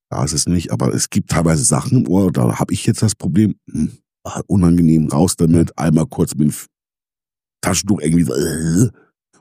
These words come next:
Speaker 1: und dann wieder rein mit dem Gerät.
Speaker 2: Da
Speaker 1: Aber,
Speaker 2: kann man
Speaker 1: äh,
Speaker 2: im Detail dann dran arbeiten.
Speaker 1: ja, das ist echt übel, aber mit den kleinen schwarzen, ich frage mich jetzt nicht, welche Färben, aber die ist nicht.
Speaker 2: Mhm.
Speaker 1: Das setze ich rein, das kann ich morgens rein, kann ich abends, wenn ich ins Bett gehe, wieder raustun.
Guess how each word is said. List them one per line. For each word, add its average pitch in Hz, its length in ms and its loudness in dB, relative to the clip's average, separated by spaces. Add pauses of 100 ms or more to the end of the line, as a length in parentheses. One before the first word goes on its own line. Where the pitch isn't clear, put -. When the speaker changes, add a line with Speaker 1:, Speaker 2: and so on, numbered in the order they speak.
Speaker 1:
und 78 80 0
dann 87 100 4
wieder 82 180 2
rein 98 200 2
mit 76 120 2
dem 71 140 2
Gerät. 69 380 0 (580)
Speaker 2:
Da 101 100 2
Speaker 1:
Aber, 80 260 2
Speaker 2:
kann - 160 0
man 101 120 2
Speaker 1:
äh, 98 40 0
Speaker 2:
im 104 100 2
Detail 107 420 0
dann 92 200 0
dran 95 180 -8
arbeiten. 90 420 -4
Speaker 1:
ja, 85 60 2
das - 180 0
ist - 120 -2
echt - 200 -8
übel, 117 240 2
aber 76 140 2
mit 78 140 2
den - 80 -4
kleinen 143 380 2
schwarzen, 131 440 0
ich 120 80 -4
frage 60 140 -4
mich 64 80 -2
jetzt - 180 -4
nicht, 64 120 2
welche 65 220 0
Färben, 104 280 0
aber 71 240 -2 (280)
die 98 100 -4
ist 85 120 -2
nicht. 107 260 -2 (260)
Speaker 2:
Mhm. 110 340 2
Speaker 1:
Das - 120 -2
setze 131 200 -2
ich 123 100 -4
rein, 131 260 2
das 123 120 0
kann - 160 0
ich - 120 0
morgens 71 360 2
rein, 82 220 2
kann 73 180 0
ich 71 160 0
abends, 80 240 -2
wenn 76 100 0
ich 69 60 0
ins 67 140 -2
Bett 64 160 -4
gehe, 65 100 -6
wieder 65 160 0
raustun. 104 560 -6